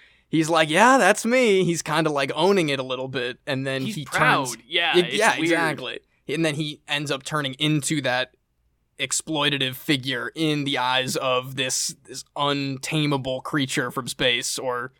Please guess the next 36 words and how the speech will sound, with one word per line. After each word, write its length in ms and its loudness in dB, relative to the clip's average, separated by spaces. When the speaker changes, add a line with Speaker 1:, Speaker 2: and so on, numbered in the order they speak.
Speaker 1:
I 120 0
guess 300 -2
wherever. 460 -2
They 120 -6
don't 200 -6
really 200 -10
get 160 -6
into 220 -6
that. 280 -4
He 200 -2
is 140 -2
maybe 340 0
one 180 -6
of 60 -6
my 120 -2
favorite 280 -6
parts 280 -4
of 80 -12
this 160 -8
movie, 420 -8
and 200 -2
that's 380 -2
what 180 -6
makes 360 -2
his, 540 -4
like, 320 -4
thousand 580 2
yard 280 0
stare 480 0
S 260 -2
N 140 2
L 440 0
monologue 640 4
where 160 -6
he's 260 -8
like, 240 -4